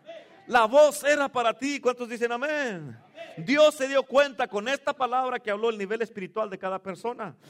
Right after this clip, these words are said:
Es como cuando Pedro y los otros discípulos iban en el barco y estaba la tormenta, todo lo que daba, toda la tormentota, y de repente miran a Jesús que viene caminando allá.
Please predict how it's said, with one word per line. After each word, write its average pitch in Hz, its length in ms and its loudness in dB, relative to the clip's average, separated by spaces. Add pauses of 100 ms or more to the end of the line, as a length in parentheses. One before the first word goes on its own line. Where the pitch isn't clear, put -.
Es 233 120 -2
como 277 220 -4
cuando 208 380 -2 (220)
Pedro 262 460 2 (160)
y 208 100 -2
los 190 200 -4
otros 220 320 -4
discípulos 226 440 -6
iban 226 200 -4
en 196 100 -8
el 170 100 -6
barco 214 280 0
y - 20 -2
estaba 214 260 -4
la 214 100 -2
tormenta, 202 560 -8
todo 208 280 -6
lo 185 100 -8
que - 100 -14
daba, 175 260 -6
toda 226 440 -6
la 202 100 -8
tormentota, 165 680 -10
y 196 40 -4
de 190 60 -4
repente 196 380 -10
miran 190 220 -12
a 175 60 -8
Jesús 151 260 -14
que 190 100 -8
viene 185 200 -8
caminando 151 440 -6
allá. 139 280 -10